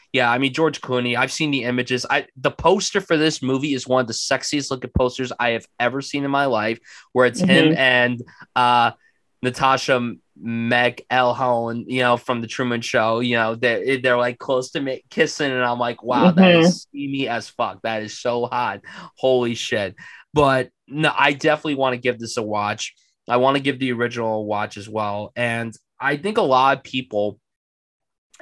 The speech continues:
Speaker 1: consider this probably one of the better remakes to have come out because obviously, I'm sure a lot of people can acknowledge this is probably not as good as the original, but, I mean, how often do you get a remake better than the original? It's very rare that that happens,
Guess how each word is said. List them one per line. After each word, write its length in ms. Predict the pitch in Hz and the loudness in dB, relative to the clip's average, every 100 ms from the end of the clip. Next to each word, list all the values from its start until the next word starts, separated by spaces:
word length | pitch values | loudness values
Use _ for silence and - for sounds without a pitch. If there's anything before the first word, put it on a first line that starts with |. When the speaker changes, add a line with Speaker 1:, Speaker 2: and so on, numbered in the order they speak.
| - | -8
Speaker 1:
consider 360 | 131 - 131 | -4 2 2
this 140 | 127 120 | 2 0
probably 280 | 139 135 131 | 2 2 2
one 180 | 127 127 | 0 0
of 60 | |
the 120 | 107 - | -4 -2
better 260 | 110 120 | 0 0
remakes 680 | 131 143 147 151 143 - - _ _ _ _ | 0 -2 -2 -4 -6 -10 -12 _ _ _ _
to 100 | - 135 | -2 2
have 200 | 135 - | 2 0
come 220 | 147 143 | -4 -2
out 300 | 143 143 135 | -2 -2 -4
because 640 | 123 127 117 117 113 - _ _ _ _ _ _ | -8 -2 0 -2 -6 -12 _ _ _ _ _ _
obviously, 720 | 165 175 170 160 - 151 139 | 2 4 2 -2 -2 0 0
I'm 100 | 127 | 0
sure 420 | 123 - 131 127 123 | -2 0 2 4 2
a 100 | 117 | 0
lot 300 | 117 113 117 | 0 0 -2
of 40 | |
people 280 | - 117 113 | -6 -8 -8
can 160 | - 107 | -6 -8
acknowledge 460 | 107 101 101 101 | -6 -4 -6 -8
this 240 | 107 110 107 | -12 -12 -10
is 160 | 104 | -12
probably 280 | - 117 110 | -4 -4 -2
not 260 | 104 101 104 | -2 -2 -2
as 120 | 104 | -4
good 140 | 107 | -8
as 100 | 101 | -8
the 100 | 104 | -10
original, 420 | 98 98 98 104 104 | -10 -8 -8 -8 -4
but, 160 | 117 | -2
I 60 | 117 | -2
mean, 140 | 123 117 | -2 0
how 200 | 143 147 | 4 6
often 240 | 143 139 | 4 2
do 80 | 120 | -4
you 80 | 120 | -2
get 140 | 120 | -2
a 60 | 113 | -2
remake 480 | 104 113 104 104 - | -4 -8 -8 -6 -2
better 220 | 110 107 | -2 -2
than 180 | 101 98 | -6 -12
the 120 | 95 | -12
original? 340 | 95 87 104 104 | -12 -10 -8 -8
It's 140 | 120 | -2
very 300 | 131 135 123 | 2 4 2
rare 260 | 113 107 104 | 0 -4 -4
that 140 | 101 | -6
that 200 | 101 95 | -6 -4
happens, 520 | 120 107 92 101 - | -4 -4 -8 -16 -18